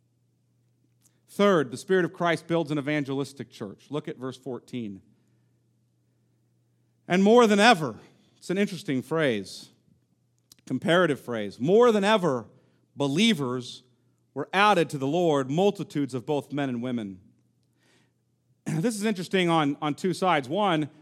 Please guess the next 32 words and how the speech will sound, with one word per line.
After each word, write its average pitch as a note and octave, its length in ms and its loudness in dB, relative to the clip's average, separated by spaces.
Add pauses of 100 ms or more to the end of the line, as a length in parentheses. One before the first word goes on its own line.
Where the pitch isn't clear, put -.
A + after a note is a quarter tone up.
(120)
more G3+ 300 4
than E3 120 0
ever, E3 300 2
and D#3 140 0
then D#3+ 80 -2
the D3+ 60 -4
phrase D#3+ 360 -2
multitudes E3+ 600 -2
of C3+ 140 -6
both D#3+ 260 0
men D#3 220 0
and C#3 120 -2
women. C#3 360 -2 (400)
Up G#3+ 200 6
till G3+ 200 0
now, G#3+ 280 4
we've F3 200 0
only G3+ 220 2
been D#3+ 180 -4
told F#3+ 280 0
there F#3 80 0
were E3+ 60 -2
three F3+ 220 -2
thousand D3 400 0
men F3+ 240 2
added, C#3+ 340 -2
there C#3+ 80 -4
were C#3 100 -6
five F3+ 280 0
thousand C#3+ 400 -2
men E3+ 180 2
added. C#3+ 400 -2